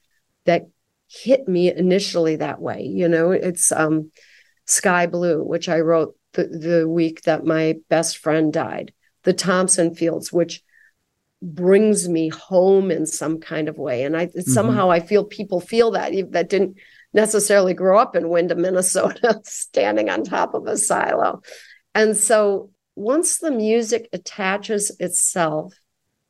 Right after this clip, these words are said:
Speaker 1: to a feeling or a memory, a place, the Pretty Road from Sky Blue, you know, once it tells me it's that, then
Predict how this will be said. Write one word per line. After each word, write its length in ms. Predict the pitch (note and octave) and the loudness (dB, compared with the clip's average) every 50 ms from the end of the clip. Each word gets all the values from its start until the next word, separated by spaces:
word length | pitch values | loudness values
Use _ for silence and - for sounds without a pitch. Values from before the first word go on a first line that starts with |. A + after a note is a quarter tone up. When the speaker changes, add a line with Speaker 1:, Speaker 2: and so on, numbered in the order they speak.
| _ _ _ _ _ _ _ _ _ - | _ _ _ _ _ _ _ _ _ -10
Speaker 1:
to 720 | - - A3 G3 F#3+ F#3+ F#3 F3+ F#3 F#3 F#3 F#3 F#3 - _ _ _ _ _ _ _ _ _ _ _ _ _ _ | -2 2 2 4 4 4 4 4 4 2 0 -2 -8 -14 _ _ _ _ _ _ _ _ _ _ _ _ _ _
a 80 | - F3 | -8 -8
feeling 640 | E3+ - - - G#3+ G#3 G#3 G#3+ G#3+ A3 G#3+ G#3+ G3+ | -8 -8 -8 -4 2 4 4 6 6 4 4 2 2
or 220 | - - E3+ E3+ | 0 0 0 2
a 60 | E3 | 2
memory, 600 | E3 E3+ E3+ E3+ E3+ F3 E3+ E3 E3+ D#3+ - - | 0 2 2 2 2 4 2 2 2 0 -2 -2
a 60 | G#2 - | -4 -6
place, 640 | - - - - E3+ F3 E3 D#3+ - - - - | -6 -10 -6 0 2 2 2 2 0 -4 -6 -6
the 120 | - - E3+ | -6 -6 -8
Pretty 440 | - - - G#3+ G#3 G3+ F#3 F3 E3 | -8 -4 2 4 4 4 4 2 0
Road 420 | - D3 C#3+ C3+ A#2+ C3 C#3+ C#3+ | -2 -2 -2 -2 -2 -4 -6 -8
from 320 | - - E3 D#3+ D#3+ D#3+ | -6 -4 -4 -2 0 -2
Sky 400 | D#3 D#3+ - - D#3+ D#3 E3 E3 | -2 -4 -2 -2 0 0 2 0
Blue, 560 | E3 E3 F3 E3+ E3 E3 D#3+ B2+ A2 - - - _ _ _ _ _ _ _ _ _ _ | 0 0 0 0 2 2 0 0 -2 -4 -8 -12 _ _ _ _ _ _ _ _ _ _
you 140 | - G3 F#3 | 2 4 4
know, 100 | F#3 F#3 | 6 4
once 480 | F3+ F#3 G#3 A3 B3 C4 C4 C4 - - _ _ _ | 4 4 4 4 2 2 -2 -6 -8 -10 _ _ _
it 180 | F#3+ G#3 G3+ G3+ | -2 -2 -2 -4
tells 420 | - - G3+ G3+ G#3+ A3 G#3+ G#3+ | -8 0 2 4 4 4 2 -2
me 160 | G3+ F3+ F3 | -2 -2 0
it's 220 | F3 - - - - | -2 -2 -4 -8 -4
that, 400 | - F3 F3 F3 E3 D#3+ D3+ - - F#3+ - _ | 0 0 0 2 0 -2 -4 -8 -12 -16 -20 _
then 520 | - G#3+ A3 A#3+ B3 A#3+ B3 A#3 A#3 A#3+ | 2 4 4 4 2 0 -2 -4 -6 -8